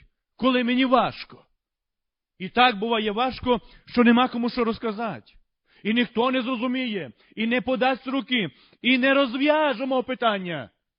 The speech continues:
Ви знаєте, яке в нього було запитання?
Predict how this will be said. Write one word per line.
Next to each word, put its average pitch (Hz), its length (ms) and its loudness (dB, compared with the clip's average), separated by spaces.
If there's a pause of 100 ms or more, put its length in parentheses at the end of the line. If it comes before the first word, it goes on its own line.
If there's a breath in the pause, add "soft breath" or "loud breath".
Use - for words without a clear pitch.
(1000)
Ви 185 80 -2
знаєте, 254 220 2
яке 294 160 -2
в 254 40 -2
нього 262 120 0
було 202 180 0
запитання? 143 680 -10